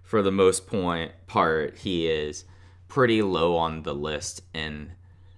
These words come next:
his unit. I mean, he is a Triangle Gate champion, but <sighs> he, he is who he is nowadays, so no big surprise there.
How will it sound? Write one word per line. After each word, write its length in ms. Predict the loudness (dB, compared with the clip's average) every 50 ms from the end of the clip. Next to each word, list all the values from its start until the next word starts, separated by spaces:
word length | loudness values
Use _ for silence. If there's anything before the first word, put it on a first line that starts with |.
| -20 -20 -10
his 340 | -6 -4 -4 -4 -4 -4 -2
unit. 520 | 0 0 0 0 0 0 0 -2 -2 -2
I 100 | -4 -4
mean, 240 | -4 -6 -6 -6 -4
he 140 | -2 -2 -2
is 120 | -2 -2
a 40 | -4
Triangle 280 | -4 -4 -4 -4 -4 -6
Gate 240 | -6 -6 -6 -8
champion, 680 | -8 -10 -8 -8 -8 -10 -10 -10 -10 -8 -10 -10 -12 -14 -16 -18 -12 -6
but 440 | -6 -4 -4 -4 -6 -6 -10 -12 -18 -20 -20 -20 -20 -20 -20 -20 -20 -20 -20 -20 -20 -20 -20 -20 -20 -20 -20 -20 -20 -20 -20 -20 -20 -20 -18 -14
<sighs> 40 | -12 -12 -10 -10 -12 -14 -16 -18 -20 -20 -20 -20 -12
he, 260 | -6 -2 -2 -2 -2
he 260 | -4 -4 0 2 2
is 120 | 4 2 2
who 100 | 0 0
he 120 | 0 0
is 160 | -2 -4 -6
nowadays, 560 | -8 -8 -8 -8 -10 -10 -12 -12 -12 -14 -16 -14
so 180 | -12 -8 -8 -6
no 140 | -6 -6 -6
big 240 | -6 -6 -8 -8
surprise 320 | -8 -8 -6 -6 -4 -4 -4
there. 300 | -4 -6 -6 -6 -8